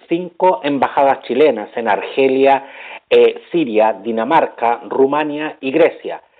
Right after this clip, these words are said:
Para conversar acerca de, de, de este hecho noticioso, tengo al teléfono a Gloria de la Fuente,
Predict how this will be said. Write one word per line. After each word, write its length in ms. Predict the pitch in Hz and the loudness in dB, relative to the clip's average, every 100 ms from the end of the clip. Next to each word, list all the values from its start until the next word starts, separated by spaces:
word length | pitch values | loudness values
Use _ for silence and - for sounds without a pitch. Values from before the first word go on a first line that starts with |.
| _ _ _ _ | _ _ _ _
Para 180 | - 165 | 0 0
conversar 640 | 175 170 165 - 175 139 - | -2 -6 -6 0 0 0 -4
acerca 540 | 165 - 156 - 165 | -4 -2 -2 -2 -2
de, 320 | 160 160 160 | 2 4 4
de, 320 | 127 139 139 127 | 4 0 0 -2
de 220 | 110 160 | 2 2
este 240 | 160 156 | 2 2
hecho 220 | 156 - | 2 -2
noticioso, 760 | 123 123 113 - 101 92 127 131 - - | -6 -8 -8 -4 -4 -2 -4 -4 -10 -4
tengo 240 | - 180 196 | -2 2 2
al 120 | 185 | 0
teléfono 680 | 156 160 165 160 143 151 - | 0 0 0 -4 -4 -4 0
a 300 | 135 139 143 | 2 4 4
Gloria 460 | 131 160 160 160 151 | 4 2 2 0 -2
de 100 | 147 | -2
la 120 | 135 | -4
Fuente, 520 | - 170 - 98 87 | -4 -6 -6 -12 -14